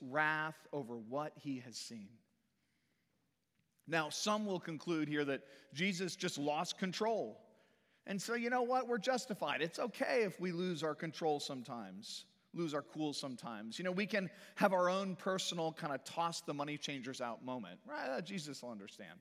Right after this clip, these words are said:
But friends, just notice, Jesus, nowhere here does it say he lost his temper. He doesn't fly off the handle, right? The, he's not sending anybody to the hospital. We read nothing of that. Friends,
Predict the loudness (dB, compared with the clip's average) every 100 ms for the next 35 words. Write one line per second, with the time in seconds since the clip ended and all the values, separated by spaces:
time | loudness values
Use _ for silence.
0 | -20 _ _ _ _ _ _ _ _ _
1 | _ _ _ _ _ -10 -4 -4 -2 0
2 | 2 0 0 0 0 0 -4 -6 -12 _
3 | -12 2 6 6 6 4 2 0 -2 0
4 | 2 2 2 0 -2 -6 -10 -10 -12 -12
5 | -16 -18 _ _ _ _ _ _ _ _
6 | _ _ _ _ -2 10 12 12 6 -4
7 | -2 2 6 6 6 6 4 2 2 2
8 | 2 4 4 4 6 6 6 4 2 0
9 | -18 -10 0 2 4 2 2 2 2 2
10 | 2 2 2 2 2 0 -2 0 2 0
11 | 0 -4 -2 -2 -4 -6 -4 -4 -4 -6
12 | -4 -4 -6 -14 _ _ _ _ _ _
13 | _ _ _ _ _ _ -2 0